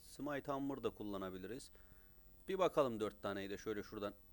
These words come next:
çabuk çabuk açalım. Smite Hammer geldi. Çok konuştuk, ondan geldi herhalde. Seri Dragon kafalık varıyor. Güzel.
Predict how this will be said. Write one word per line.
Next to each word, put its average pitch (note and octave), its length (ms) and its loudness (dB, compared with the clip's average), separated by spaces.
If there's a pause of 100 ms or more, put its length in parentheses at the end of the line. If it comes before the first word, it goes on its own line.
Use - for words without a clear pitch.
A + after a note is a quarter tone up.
(220)
çabuk A#2+ 300 -4
çabuk F#2+ 240 -6
açalım. B2 420 0 (2750)
Smite A#2 500 -4
Hammer G#2+ 240 0
geldi. G#2 560 0
Çok F3 200 -2
konuştuk, D3 320 0
ondan B2 240 4
geldi F#2+ 320 2
herhalde. F2 300 -2 (1800)
Seri A2+ 420 -2
Dragon A#2 440 2 (300)
kafalık A2+ 560 2
varıyor. G2+ 480 0 (260)
Güzel. G2+ 440 2